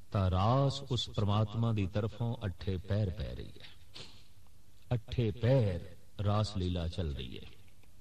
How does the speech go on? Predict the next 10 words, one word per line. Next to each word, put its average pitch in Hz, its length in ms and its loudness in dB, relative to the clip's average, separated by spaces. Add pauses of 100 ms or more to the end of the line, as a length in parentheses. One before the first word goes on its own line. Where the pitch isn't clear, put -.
(1160)
ਕਿੱਥੇ 120 340 0
ਚੱਲ 117 260 2
ਰਹੀ 110 260 -4
ਹੈ? - 80 -12 (920)
ਕਿਹੜੀ 165 280 8
ਥਾਂ 165 300 6
ਤੇ 160 140 6
ਵੇਖਣ 139 360 6
ਤੇ 117 120 0
ਜਾਈਏ? 82 380 2